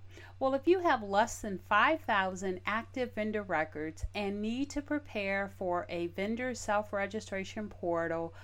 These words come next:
or for ten ninety-nine and ten forty-two I R S annual forms distribution, you are in luck. We have vendor validations, including watch list screening,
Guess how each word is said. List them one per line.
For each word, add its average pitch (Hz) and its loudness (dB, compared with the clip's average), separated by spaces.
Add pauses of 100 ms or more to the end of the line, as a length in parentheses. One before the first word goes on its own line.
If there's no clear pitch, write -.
(220)
or 226 8
for 180 -4
ten 214 -4
ninety-nine 220 -2
and 170 -4
ten 185 -2
forty-two 214 -2 (120)
I 175 0
R 208 0
S 185 -2
annual 180 -2
forms 196 -2
distribution, 151 -6 (360)
you 208 -2
are 180 2
in 170 0
luck. 143 -2 (380)
We 208 -4
have 190 2 (160)
vendor 202 -2
validations, 233 -2
including 175 -4
watch 196 0
list 226 -4
screening, 226 -4